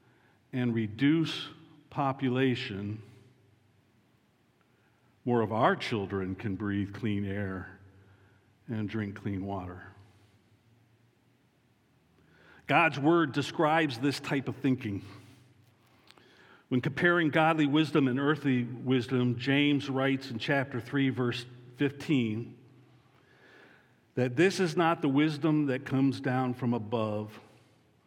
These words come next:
but is earthly, unspiritual, and demonic.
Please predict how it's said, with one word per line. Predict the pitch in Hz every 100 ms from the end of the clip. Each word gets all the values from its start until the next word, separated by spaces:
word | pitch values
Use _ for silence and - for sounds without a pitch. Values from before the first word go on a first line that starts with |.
| _ _ _ _ _ _ -
but | 110
is | 104 -
earthly, | 139 170 185 196 220 - - - - - _ _ _ _ _ _ _ _ _ _ _ _ _ _ _ _ -
unspiritual, | 127 185 - 202 185 151 - 107 98 104 - - - _ _ _ _ _ _ _ _ _ _ _ _ -
and | 120 110
demonic. | 113 107 117 120 107 90